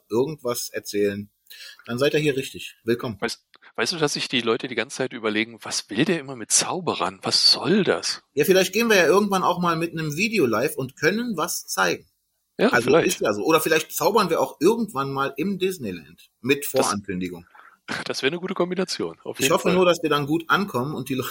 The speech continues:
Speaker 1: <laughs> und die Leute, die, ah, da sind die, da sind die vom Podcast. Und dann bewerfen sie uns nämlich doch noch, bevor wir zaubern können.
Speaker 2: Solange
Speaker 1: Ja.
Speaker 2: sie uns nicht mit Ratatouille bewerfen,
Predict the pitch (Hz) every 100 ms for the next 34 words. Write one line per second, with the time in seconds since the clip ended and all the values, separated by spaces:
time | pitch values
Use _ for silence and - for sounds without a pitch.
0 | - - 622 196 196 147 147 147 139 147
1 | 143 143 180 101 113 127 180 202 196 170
2 | 160 170 - 98 - _ _ - 120 139
3 | 147 143 156 175 156 156 151 143 135 170
4 | 151 143 143 135 180 220 123 - 98 90
5 | 92 87 80 _ _ _ _ _ _ _
6 | _ _ _ _ _ _ _ _ _ -
7 | - - 113 110 110 113 - 113 110 113
8 | 110 110 113 104 101 101 -